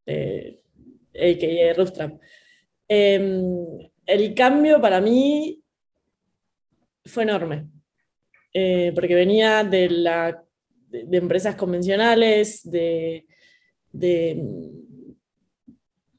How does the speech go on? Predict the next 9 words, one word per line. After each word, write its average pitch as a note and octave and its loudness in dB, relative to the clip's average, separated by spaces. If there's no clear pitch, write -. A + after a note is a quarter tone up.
del D#3+ -2
trabajo F3+ 2
de F3 -2
nueve F3+ -2
a F3 0
dieciocho, G3 0
este, D#3+ -8
de, D#3 -6
de, D3 -8